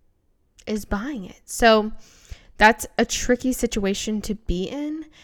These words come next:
and, um, also one to kind of hard, like, hard for me to discuss, um, because as a retailer, so I am the person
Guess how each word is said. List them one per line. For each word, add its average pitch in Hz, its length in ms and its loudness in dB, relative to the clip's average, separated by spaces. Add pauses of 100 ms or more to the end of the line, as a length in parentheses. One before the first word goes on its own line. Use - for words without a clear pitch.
(260)
and, 220 580 4
um, 208 440 2 (1500)
also 233 640 4 (260)
one 226 360 2
to 254 80 -4
kind 226 180 0
of 220 60 -4
hard, 220 480 -2
like, - 260 -8
hard 254 300 -2
for 254 160 -8
me 233 180 -6
to 233 140 -12
discuss, 196 640 -6 (580)
um, 208 480 -2 (160)
because 214 640 0 (3000)
as 233 380 2
a 233 80 0
retailer, 208 720 0
so 220 180 -6
I 196 180 -2
am 202 420 -4
the 202 140 -6
person 202 520 -8